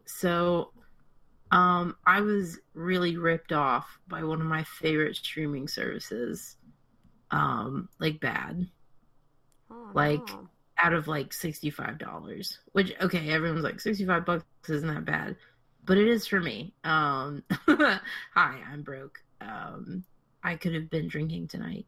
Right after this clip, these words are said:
Speaker 1: Um, yeah, one of my favorite streaming services I signed up for a year subscription for and was so excited. And the subscription service stopped working for me one night, and I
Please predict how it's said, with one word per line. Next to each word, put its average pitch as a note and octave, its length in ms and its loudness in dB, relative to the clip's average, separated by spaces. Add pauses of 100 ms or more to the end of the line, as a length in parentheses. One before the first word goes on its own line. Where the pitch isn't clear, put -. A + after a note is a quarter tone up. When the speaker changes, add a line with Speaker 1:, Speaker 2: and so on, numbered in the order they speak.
Speaker 1:
Um, E3 560 2 (600)
yeah, B3 320 4
one F#3+ 140 2
of G#3+ 60 6
my A3 120 6
favorite A3 340 0
streaming G#3+ 340 0
services F3+ 720 -2 (100)
I F3 240 2
signed F#3+ 360 0
up F3 200 0
for F3+ 160 4
a E3+ 60 2
year F3 300 0
subscription F#3+ 640 -2
for D#3+ 360 2
and - 160 -4
was E3+ 160 -6
so D#3+ 160 0
excited. F#3 640 0 (480)
And F3+ 580 4 (200)
the F3 200 2
subscription A#3+ 640 0
service G3+ 520 0
stopped G3 320 2
working A3 400 0
for F3 200 0
me E3+ 160 -2
one E3 180 -2
night, E3+ 340 0 (440)
and F3+ 600 4
I F3 540 0